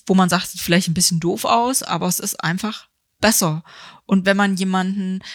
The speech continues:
eine halbe Stunde zuhören muss und der ist schlecht zu hören aufgrund der Technik, das ist einfach nur ätzend.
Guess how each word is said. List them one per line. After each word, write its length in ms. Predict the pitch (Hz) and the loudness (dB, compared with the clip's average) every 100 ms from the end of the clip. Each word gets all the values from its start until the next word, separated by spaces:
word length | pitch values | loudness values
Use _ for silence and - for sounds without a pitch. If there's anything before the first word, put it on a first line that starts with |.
| - _ | -20 _
eine 120 | 175 | 0
halbe 240 | 180 208 226 | 2 4 2
Stunde 340 | - 214 196 | 0 -2 -4
zuhören 460 | - 262 247 185 165 | -6 -2 2 2 2
muss 300 | 156 180 - | -2 -4 -8
und 340 | - 175 180 | -8 -10 -4
der 140 | 180 170 | 0 2
ist 140 | 180 | 2
schlecht 420 | - 196 196 - | 2 0 -2 -4
zu 180 | - 208 | -4 -2
hören 400 | 208 220 175 170 | 2 4 4 2
aufgrund 580 | 170 170 - - 196 190 | -4 -10 -10 -4 0 0
der 100 | 190 | 0
Technik, 640 | - 247 - 196 190 - - _ _ _ - | 0 0 2 0 0 -6 -20 _ _ _ -6
das 140 | 147 | -2
ist 120 | 180 - | -2 -4
einfach 320 | 147 156 151 | -6 -6 -6
nur 180 | 165 - | -6 -4
ätzend. 480 | 269 - 156 - | 0 -2 -2 -8